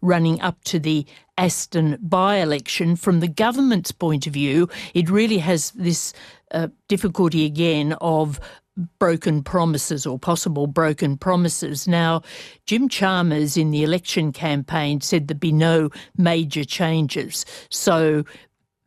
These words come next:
that's fine. He, he's covered in that way. But unfortunately for the government, Anthony Albanese said Labor had no intention of making any changes to superannuation.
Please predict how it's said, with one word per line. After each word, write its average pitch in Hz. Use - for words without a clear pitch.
that's 190
fine. 170
He, 165
he's 165
covered 180
in 156
that 190
way. 151
But 165
unfortunately 170
for -
the 151
government, 165
Anthony 165
Albanese 160
said 165
Labor 170
had 156
no 180
intention 175
of 143
making 151
any 220
changes 151
to -
superannuation. 147